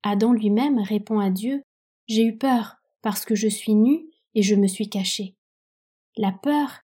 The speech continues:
est l'émotion de base qui se cache derrière la honte, l'inquiétude, la haine, le rejet, la panique, la jalousie,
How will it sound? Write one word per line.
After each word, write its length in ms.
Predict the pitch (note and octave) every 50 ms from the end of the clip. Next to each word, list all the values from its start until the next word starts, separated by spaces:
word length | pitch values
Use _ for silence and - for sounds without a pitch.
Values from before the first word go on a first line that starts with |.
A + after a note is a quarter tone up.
| _ _ _
est 100 | - A3+
l'émotion 520 | A3 A#3+ B3+ B3+ B3+ B3+ B3 - - C#4+ C4+
de 160 | A#3 A3 G#3+
base 480 | G3 G3+ A#3 B3 C4+ C4+ B3 B3+ - -
qui 140 | _ -
se 160 | G#3+ - - G#3+
cache 340 | G#3 - A3 A3 A3 A3
derrière 400 | G#3 G#3 F#3+ F#3+ G3+ G3 F#3+ F#3
la 160 | F#3 F3 F3+ F3+
honte, 460 | G#3 B3 C4 - - - - - _ _ _ _ _ _ _ _
l'inquiétude, 760 | - F#3+ F#3 F#3 F#3 - G#3 G3+ G3 - - C4 C#4 C4 - - _ _ _ _ _ _ _ -
la 200 | G3+ F#3 E3+ - -
haine, 420 | A#3 B3 C4+ C4 B3+ A#3+ G#3+ A3 - _ _ _ _
le 200 | - G#3 F#3+ G3
rejet, 540 | F#3+ G3 A3 A3 G#3+ G#3+ A#3 B3 C4 C4 - _ _ _ _ _ _ _ _ _ _ _ _ -
la 180 | G#3 F#3+ F#3+ F#3 -
panique, 640 | G3+ G3+ G3+ A3+ C4 C#4 - - - - - - _ _ _ _ _ _ _ _ _ -
la 160 | G#3 G3+ G3+
jalousie, 680 | F#3+ A3 G#3+ G#3+ G#3+ A3 G#3+ G#3 A3 A#3+ C4+ C#4 C#4